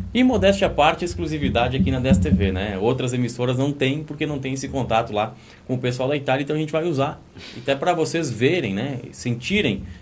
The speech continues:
a situação que eles estão, eh, temendo lá na Itália. Eh, agora lá, por exemplo, são, eh, eh, seis horas da tarde, né? Já é escuro lá, é inverno ainda na Itália, né?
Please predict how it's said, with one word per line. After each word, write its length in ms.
a 80
situação 500
que 120
eles 160
estão, 500
eh, 120
temendo 440
lá 80
na 100
Itália. 320
Eh, 240
agora 380
lá, 140
por 160
exemplo, 320
são, 420
eh, 360
eh, 120
seis 400
horas 180
da 100
tarde, 360
né? 120
Já 120
é 40
escuro 440
lá, 160
é 20
inverno 500
ainda 160
na 80
Itália, 380
né? 160